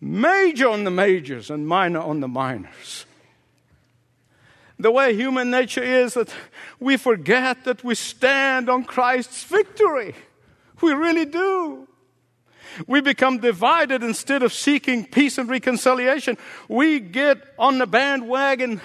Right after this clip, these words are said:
to take sides, and thus we get sidetracked from the call of the gospel.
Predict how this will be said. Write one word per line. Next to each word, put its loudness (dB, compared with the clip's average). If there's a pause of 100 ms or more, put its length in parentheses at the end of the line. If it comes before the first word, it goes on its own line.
(400)
to 0
take 4
sides, 0 (800)
and -2
thus 0
we -4
get 0
sidetracked 0 (500)
from 0
the -2
call 0
of -8
the -10
gospel. -12